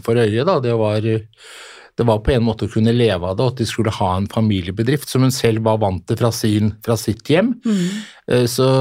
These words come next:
Speaker 1: og det fikk hun til, og hun fikk fatt i bestefaren min også, som hun gjerne ville ha fatt i.
Speaker 2: Ja.
Speaker 1: <laughs> Så hun var en dame som visste hva hun ville, altså. Det var ganske, det var veldig behagelig å vokse opp med et sånt menneske rundt seg, for det, det var ikke noe fjas.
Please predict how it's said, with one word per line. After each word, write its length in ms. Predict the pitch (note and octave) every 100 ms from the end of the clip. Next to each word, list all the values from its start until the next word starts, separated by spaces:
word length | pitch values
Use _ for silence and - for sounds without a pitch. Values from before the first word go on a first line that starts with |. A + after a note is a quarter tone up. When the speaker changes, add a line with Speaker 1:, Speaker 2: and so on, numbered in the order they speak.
| C3 C3 B2 A#2 G2 -
Speaker 1:
og 80 | D#3
det 120 | D3+
fikk 180 | F3 E3+
hun 140 | A#2+ A#2
til, 220 | G3 D4+ - - -
og 320 | D3 D3 D3+ D3
hun 140 | D#3
fikk 160 | C#3+ C3+
fatt 220 | - C3
i 60 | D3
bestefaren 460 | C3+ C3 G#2+ A2+ A#2
min 140 | B2+
også, 220 | C3+ - E3
som 80 | D3+
hun 80 | D3
gjerne 220 | C#3 C3+
ville 140 | C3 C3+
ha 80 |
fatt 300 | C3+ C#3+ C3+ F#3+
i. 60 | B3 -
Speaker 2:
Ja. 160 | G#3 A3+ D#3
Speaker 1:
<laughs> 160 | C#4
Så 100 | C4 E3+
hun 80 |
var 220 | C#3 A2+ C3+
en 80 | E3
dame 240 | B2 G#2+
som 160 | - C#3+
visste 380 | - - B2+
hva 100 | A#2+ G#2+
hun 100 | B2 C#3
ville, 180 | A2+ B2+
altså. 320 | B2+ - B2
Det 80 | A#2+
var 140 | C3+ C#3+
ganske, 340 | C#3 - C3+
det 300 | B2+ C3 D3
var 140 | D#3 E3+
veldig 240 | B2+ A2
behagelig 480 | E3 C3 A2+ A2+ D#3
å 60 | E3+
vokse 260 | F3 - A3
opp 100 | C#3+
med 80 | D3+
et 80 |
sånt 240 | D3 C3+ C3+
menneske 320 | C3+ - D3 C3+
rundt 180 | B2+
seg, 240 | F3 F#3 F3 - - - -
for 100 | D3
det, 140 | D3 -
det 140 | B2+ D3
var 80 |
ikke 160 | C3+ C#3
noe 80 | D#3
fjas. 400 | E3 E3+ -